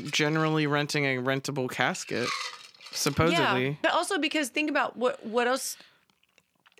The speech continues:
Speaker 2: I don't know. If I didn't rent a casket, what would I put it? Like, he would just be laying out there? Like,
Speaker 1: No, no,
Speaker 2: you
Speaker 1: no. That
Speaker 2: yeah,
Speaker 1: makes, that part
Speaker 2: yeah.
Speaker 1: makes sense. It was more this whole,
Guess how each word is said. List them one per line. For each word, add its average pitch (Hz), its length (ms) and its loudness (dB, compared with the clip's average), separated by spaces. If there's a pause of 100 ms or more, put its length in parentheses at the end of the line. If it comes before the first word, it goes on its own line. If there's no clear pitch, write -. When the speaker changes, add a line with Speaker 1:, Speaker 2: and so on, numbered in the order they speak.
Speaker 2:
I - 80 -4
don't 330 220 -8
know. 262 200 -10
If 285 160 -2
I 302 80 2
didn't 330 440 0
rent 349 200 0
a 359 60 -2
casket, 359 420 0
what 294 220 2
would 320 120 2
I 302 120 2
put 320 340 0
it? - 160 -4
Like, 240 100 -2
he 254 140 0
would 196 100 -6
just 196 140 -6
be 208 80 -4
laying 226 400 0
out 254 180 -2
there? 320 320 2
Like, - 120 4
Speaker 1:
No, 196 100 6
no, 190 60 4
Speaker 2:
you 180 40 4
Speaker 1:
no. 160 140 4
That 196 80 6
Speaker 2:
yeah, 240 60 4
Speaker 1:
makes, 180 260 2
that 214 320 2
part 202 160 2
Speaker 2:
yeah. 156 40 0
Speaker 1:
makes 156 160 -2
sense. 151 320 -2
It 165 100 0
was 160 180 0
more 165 180 4
this 151 200 0
whole, 135 320 -4